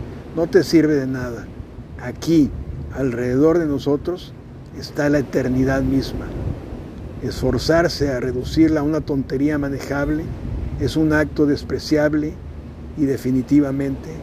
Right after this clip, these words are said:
desastroso". Luego insistió en que yo tratara de ver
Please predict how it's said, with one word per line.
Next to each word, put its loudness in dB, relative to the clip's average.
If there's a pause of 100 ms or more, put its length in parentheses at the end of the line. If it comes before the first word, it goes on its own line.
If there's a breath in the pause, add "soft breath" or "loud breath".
(320)
desastroso". -8 (1300)
Luego 6
insistió 0
en 0
que 0
yo 4
tratara -2
de 0
ver -2